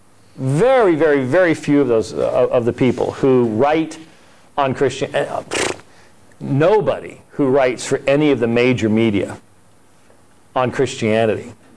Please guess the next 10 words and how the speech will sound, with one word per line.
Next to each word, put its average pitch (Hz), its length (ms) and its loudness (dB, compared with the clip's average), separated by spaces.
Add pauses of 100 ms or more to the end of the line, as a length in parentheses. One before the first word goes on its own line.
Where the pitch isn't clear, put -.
(540)
ever 190 640 0 (880)
approaches 123 640 -2
it - 160 -2
from 117 180 -2
a 110 80 0
meaningful 120 580 2
historical 110 580 0
perspective. - 580 -12
Just, 143 280 -2 (440)
just 143 280 -2